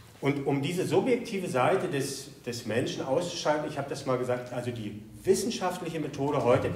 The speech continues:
ist im Prinzip nur die rationale Seite und die andere Seite, die,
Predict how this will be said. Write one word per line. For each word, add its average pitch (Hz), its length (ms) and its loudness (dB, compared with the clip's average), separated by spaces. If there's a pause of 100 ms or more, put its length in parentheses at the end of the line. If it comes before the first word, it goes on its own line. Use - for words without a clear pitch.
(200)
ist - 140 -4
im 139 120 -4
Prinzip - 400 -2
nur 165 240 4
die 123 100 0
rationale 185 760 0
Seite 143 500 0 (520)
und 139 200 2
die 135 200 0
andere 175 380 0
Seite, 135 420 4
die, 117 340 -4